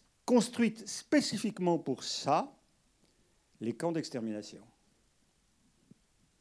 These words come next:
Euh... alors, alors, pourquoi est-ce qu'on en-, on emploie un langage codé dans ces réunions-là ?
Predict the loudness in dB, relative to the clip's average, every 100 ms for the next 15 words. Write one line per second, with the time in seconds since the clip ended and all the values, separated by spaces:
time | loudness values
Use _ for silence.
0 | _ _ _ _ _ _ -16 -12 -10 -10
1 | -12 -12 -14 -14 -16 -18 -18 -20 0 8
2 | 8 8 2 -14 _ -10 -8 -10 -16 -20
3 | -20 _ 2 2 4 8 8 8 4 6
4 | 8 6 2 -14 -8 2 4 6 4 2
5 | 4 6 6 6 4 2 0 2 12 12
6 | 12 12 10 6 0 -2 -2 0 0 -2
7 | -6 -10